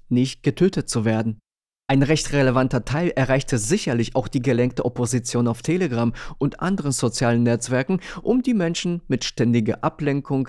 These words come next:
in der kollektiven Passivität zu halten, die bis heute andauert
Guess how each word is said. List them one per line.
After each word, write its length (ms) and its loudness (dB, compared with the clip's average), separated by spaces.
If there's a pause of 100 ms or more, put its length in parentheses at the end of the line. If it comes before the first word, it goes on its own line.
(140)
in 160 2
der 140 -2
kollektiven 720 -2
Passivität 800 -2
zu 140 0
halten, 400 -2 (380)
die 120 2
bis 400 -2 (180)
heute 300 2
andauert 460 2